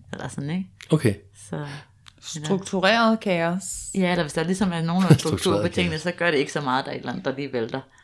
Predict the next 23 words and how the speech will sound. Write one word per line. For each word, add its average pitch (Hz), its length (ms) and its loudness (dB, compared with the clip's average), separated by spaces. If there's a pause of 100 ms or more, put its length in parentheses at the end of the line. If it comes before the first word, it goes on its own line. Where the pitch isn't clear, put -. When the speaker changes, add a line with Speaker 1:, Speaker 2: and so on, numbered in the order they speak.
(260)
Speaker 3:
Nej. 165 160 -2 (100)
Speaker 1:
Men 175 100 -10
hvis 139 120 -8
det 135 120 -10
hele 170 280 -2
er 151 80 -6
kaos, 135 360 -8
så - 220 -8
kan 147 140 -6
det 131 120 -6
godt 113 220 -2
være - 180 -8
sådan - 240 -10
helt 120 320 -6
uoverskueligt, 98 680 -10
hvis 113 140 -10
der - 120 -10
er 110 40 -8
et 117 40 -8
eller 110 180 -4
andet, 117 180 -4
der 117 80 -8
lige, 120 300 -10